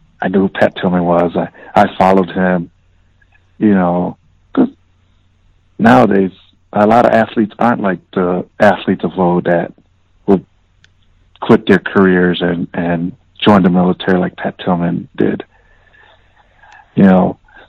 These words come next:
during World War Two, how many Hall of Famers do you know that? Like Joe DiMaggio, you know, Ted Williams,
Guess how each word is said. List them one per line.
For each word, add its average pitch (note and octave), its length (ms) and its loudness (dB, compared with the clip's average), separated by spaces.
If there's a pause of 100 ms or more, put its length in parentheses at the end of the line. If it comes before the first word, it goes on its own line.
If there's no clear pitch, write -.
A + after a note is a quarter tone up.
during F#2 160 4
World G2 140 6
War G2 80 6
Two, G2+ 340 4
how F#2+ 160 0
many F#2+ 320 2 (960)
Hall A2+ 200 2
of G#2 60 0
Famers G#2 400 -2
do - 80 -10
you F2+ 60 -4
know F2+ 220 -6
that? E2+ 200 -10
Like E2 180 -12 (220)
Joe G2+ 200 4
DiMaggio, F2 800 0
you F2+ 100 -4
know, F2 340 -6 (360)
Ted G#2+ 160 2
Williams, F2+ 800 0